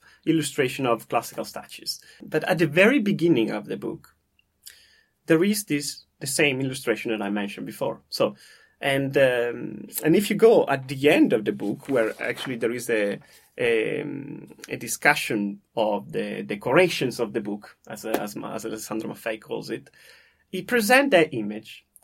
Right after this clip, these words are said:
as a Roman wall painting found in the Bath of Titus. And he says that he actually saw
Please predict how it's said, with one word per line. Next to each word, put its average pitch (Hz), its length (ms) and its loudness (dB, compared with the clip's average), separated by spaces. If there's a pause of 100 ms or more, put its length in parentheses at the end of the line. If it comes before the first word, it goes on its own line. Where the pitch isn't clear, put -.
(100)
as 156 160 0
a 165 60 2
Roman 117 260 0
wall 113 160 0
painting 131 600 -10
found 139 380 0
in 143 80 0
the 131 80 0
Bath 127 240 -2
of 156 140 -8
Titus. - 480 -12 (400)
And 147 140 -2
he 160 100 8
says 165 400 6
that 123 160 4
he 120 100 2
actually 165 320 2
saw 165 480 6